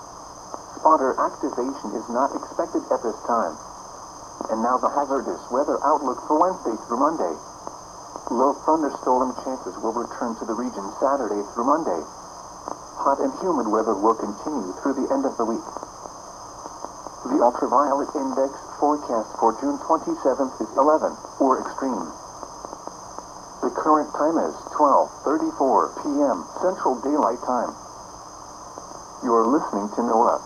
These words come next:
All Hazards Radio, the voice of the National Weather Service, station K H A ninety-nine, serving the Munster and Gainesville listening area.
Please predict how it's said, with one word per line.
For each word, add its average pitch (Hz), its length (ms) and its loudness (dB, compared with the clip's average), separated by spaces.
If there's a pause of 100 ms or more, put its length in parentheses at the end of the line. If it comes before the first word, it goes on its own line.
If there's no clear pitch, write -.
(160)
All 139 240 10
Hazards 117 560 0
Radio, 92 480 0 (240)
the 135 100 0
voice 190 300 2
of 123 160 0
the 117 80 2
National 123 420 0
Weather 123 380 4
Service, 90 320 -2 (420)
station - 460 -2
K 139 100 -2
H 143 320 -4
A 123 80 -2
ninety-nine, 139 720 0 (1040)
serving 139 320 0
the 107 80 0
Munster 135 560 0 (100)
and 113 60 -2
Gainesville 127 560 0
listening 123 480 0
area. 135 320 2